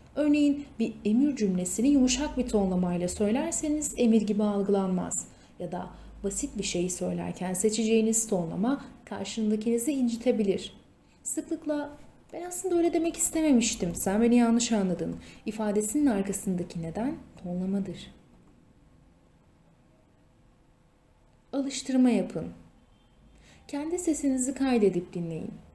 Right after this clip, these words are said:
Hızlı mı, yavaş mı konuşuyorsunuz? Tek düze bir ritim mi var?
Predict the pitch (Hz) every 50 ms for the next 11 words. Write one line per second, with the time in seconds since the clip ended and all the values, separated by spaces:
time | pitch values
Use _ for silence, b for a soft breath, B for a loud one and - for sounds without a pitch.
0 | - _ _ - 220 208 202 175 180 165 160 175 202 262 - - - - - 247
1 | 240 233 240 240 240 - - 185 180 - - 170 170 165 - - 175 175 170 -
2 | - 185 - - - - - - - - - - - - - _ - 330 339 -
3 | - 302 226 240 233 190 208 185 185 185 - - 180 170 165 160 160 160 170 180